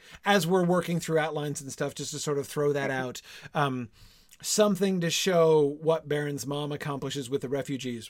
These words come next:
Speaker 1: would be cool, right? Secondly,
Speaker 2: Mm-hmm.
Speaker 1: um, uh, question,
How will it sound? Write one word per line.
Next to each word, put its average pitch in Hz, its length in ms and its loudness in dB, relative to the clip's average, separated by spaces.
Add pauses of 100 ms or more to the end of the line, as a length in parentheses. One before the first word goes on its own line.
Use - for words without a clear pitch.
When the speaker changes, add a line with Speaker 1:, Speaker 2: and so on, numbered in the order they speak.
Speaker 1:
would 139 200 -6
be 131 80 -6
cool, 101 320 -14 (200)
right? 135 200 -6 (240)
Secondly, 127 560 2 (1000)
Speaker 2:
Mm-hmm. 175 80 0
Speaker 1:
um, 143 360 0 (840)
uh, 156 440 2
question, 220 420 -2